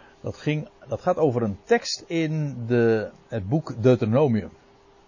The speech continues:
Deuterono-, Deuteronomium, dat is wel moeilijk uit te spreken, Bijbelboek. Deuteronomium negenentwintig, vers negenentwintig. Makkelijk te onthouden. En dat is, eh, een heel apart geval.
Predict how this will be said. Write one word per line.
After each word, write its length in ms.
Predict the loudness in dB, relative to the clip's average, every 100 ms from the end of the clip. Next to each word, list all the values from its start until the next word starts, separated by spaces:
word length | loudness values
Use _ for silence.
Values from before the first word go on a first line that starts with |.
| _ -20
Deuterono-, 640 | 4 4 4 2 2 2 -2
Deuteronomium, 1300 | -2 2 2 2 2 2 2 2 2 0 -2 -4 -8
dat 220 | -12 -14
is 60 | -14
wel 140 | -12 -6
moeilijk 280 | -6 -6 -4
uit 320 | -6 -6 -18 -20
te 120 | -20
spreken, 360 | -10 -4 -4 0
Bijbelboek. 420 | 2 2 2 -4 -6 -20 -14
Deuteronomium 1040 | 4 4 4 0 2 4 4 4 0 -2 -8 _ -20 -8
negenentwintig, 920 | 2 4 4 4 0 -2 -2 -4 -8
vers 240 | -10 -10
negenentwintig. 840 | -2 0 0 -2 -4 -6 -14 -20 -20 -20 _
Makkelijk 320 | -6 -4 -8
te 60 |
onthouden. 420 | -8 -8 -14 -16 -20 _ _ _ _ _ _ _ _ _ _ -20
En 180 | -4 -2
dat 140 | 0
is, 320 | -2 -6 -6 -2
eh, 200 | 0 0 -4
een 160 | -10
heel 340 | -4 -2 -2 -4 _ _ _
apart 320 | -10 -4 -4
geval. 300 | -4 -14 -14